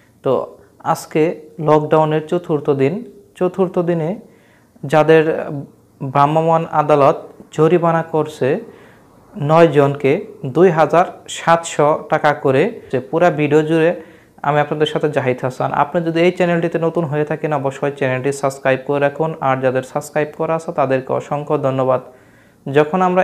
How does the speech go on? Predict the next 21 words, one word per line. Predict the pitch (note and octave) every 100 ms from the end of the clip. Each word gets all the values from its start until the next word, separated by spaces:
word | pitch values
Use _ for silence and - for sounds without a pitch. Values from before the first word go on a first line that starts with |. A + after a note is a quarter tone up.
| D#3+
একটি | D#3 E3+
ভিডিও | D#3 C#3+ C3+ B2
আপলোড | - C3 B2+
দিই, | C3 E3
পাবলিশড | D#3+ D3+ D3+ D#3 -
হওয়ার | D3+ C#3 C3+
সাথে | - C3+ C3+
সাথে | B2+ C#3 - D3
আপনার | - D#3+ D#3
মোবাইলে | C#3 C3 C3 C#3+
নোটিফিকেশন | D3 D3+ E3 D3 C#3 C3+ C3+
চলে | D3 D3
যাবে। | C3+ A#2 - - - - _ _
চলুন | G3 G3+ G#3 G3+
কথা | G3+ G3
না | F3+ F3+
বাড়িয়ে | F3 E3+ F#3
আমরা | F3+ D3+ F#3 D#3+
বিস্তারিত | E3 - E3+ E3 E3+
দেখে | D#3 D3 D3
নেই | C#3